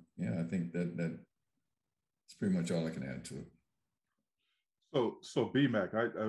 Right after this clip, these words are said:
Speaker 2: I wanna jump in and, and kinda get an answer from you on this, given the fact that you, when you adopted, um,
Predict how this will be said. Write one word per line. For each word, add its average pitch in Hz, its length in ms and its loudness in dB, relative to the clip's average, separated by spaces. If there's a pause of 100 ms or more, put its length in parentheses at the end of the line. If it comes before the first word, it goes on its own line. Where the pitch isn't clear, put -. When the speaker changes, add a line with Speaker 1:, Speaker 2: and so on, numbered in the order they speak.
Speaker 2:
I 107 40 -6
wanna 113 360 2 (200)
jump 113 240 0
in 107 200 4
and, 90 260 -4
and 90 180 -10
kinda 104 200 0
get 98 120 -2
an 95 120 0
answer 95 320 -2
from 87 200 -4
you 139 200 6
on 95 120 2
this, 85 200 -6
given 104 260 0
the 92 80 -2
fact 92 300 -2
that 85 180 -2 (640)
you, 107 380 6
when 95 160 -2
you 107 240 4
adopted, 101 540 0 (100)
um, 85 640 0